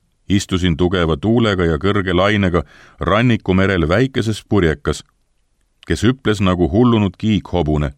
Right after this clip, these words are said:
ja seilasin maailma kõige ohtlikumal mereteel valutava hamba ja kipitavate silmadega. Ning ma ei tahtnud muud kui magada. Ja ma nägin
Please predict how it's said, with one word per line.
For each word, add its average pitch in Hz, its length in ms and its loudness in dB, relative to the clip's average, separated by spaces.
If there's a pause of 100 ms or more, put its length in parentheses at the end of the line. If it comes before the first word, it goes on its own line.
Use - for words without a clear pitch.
(920)
ja 82 100 0
seilasin 131 640 2
maailma 147 520 2
kõige 117 340 2
ohtlikumal 101 800 0
mereteel 113 640 0 (320)
valutava 78 580 0
hamba 107 440 0
ja 95 180 0 (300)
kipitavate 85 720 -4
silmadega. 73 640 -2 (680)
Ning 135 340 2 (120)
ma 95 160 -2
ei 92 80 2
tahtnud 78 460 -2
muud 123 360 0
kui 101 160 0
magada. 65 600 -2 (920)
Ja 78 120 -2
ma 76 120 -2
nägin 117 400 -2